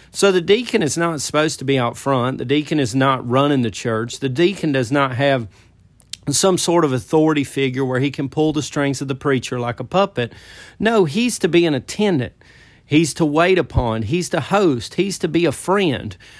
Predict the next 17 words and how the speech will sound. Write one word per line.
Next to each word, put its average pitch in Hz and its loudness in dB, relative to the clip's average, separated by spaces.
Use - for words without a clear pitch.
Really, 220 4
a 131 -2
deacon 151 0
is 139 0
basically, 147 -2
his 165 0
position 156 -2
is 131 -2
just 185 -2
to 170 -4
be 170 0
a 143 0
servant 196 -2
for 185 4
the 147 -2
church. 180 -2
If, 135 -12